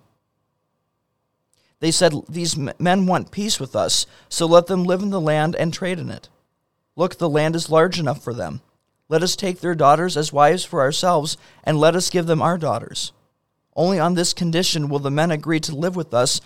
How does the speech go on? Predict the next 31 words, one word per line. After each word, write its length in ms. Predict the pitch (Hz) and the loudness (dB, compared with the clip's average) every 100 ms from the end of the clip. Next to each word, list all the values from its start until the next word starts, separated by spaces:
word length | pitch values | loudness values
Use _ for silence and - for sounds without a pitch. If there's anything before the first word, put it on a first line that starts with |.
| - _ | -14 _
and 160 | 143 160 | -4 0
to 80 | |
become 340 | 160 156 175 170 | 0 0 0 0
one 240 | 156 180 | 0 0
people 400 | - 202 190 147 | -2 -10 -8 -6
with 180 | 107 - | -6 -6
us, 320 | 92 - - - _ _ _ _ - | -6 -4 -6 -8 _ _ _ _ -10
if 160 | 151 | -2
every 300 | - 165 208 | 2 2 2
male 260 | 190 175 165 | 2 2 2
among 300 | 156 160 151 | 2 0 -2
us 160 | 139 | -4
is 100 | 139 | -4
circumcised 800 | - 165 180 151 - 107 104 - | -4 -4 -4 -4 0 0 0 -2
as 160 | - 151 | -2 -2
they 160 | 165 180 | -2 -2
are 120 | 156 | -2
circumcised. 800 | - 107 - 135 101 67 - - _ _ _ _ _ _ _ _ - | -2 -4 -6 -6 -4 -6 -8 -10 _ _ _ _ _ _ _ _ -4
Won't 180 | 151 160 | -2 2
all 220 | 156 156 | 4 4
their 160 | 160 160 | 2 0
livestock, 640 | 110 127 165 170 156 160 | 2 2 0 0 0 0
all 140 | - 147 | 2 2
their 160 | 147 | 2
possessions, 680 | 151 160 127 135 - 170 170 - _ _ | -6 -6 -2 -2 -2 -4 -6 -8 _ _
and 160 | 135 120 | -2 4
all 160 | 135 | 4
their 160 | 156 170 | 4 2
animals 440 | 127 143 156 170 | 2 0 0 -2
become 340 | - 156 160 98 | -4 -4 -2 0
ours? 440 | 104 151 185 - | 0 -2 -4 -8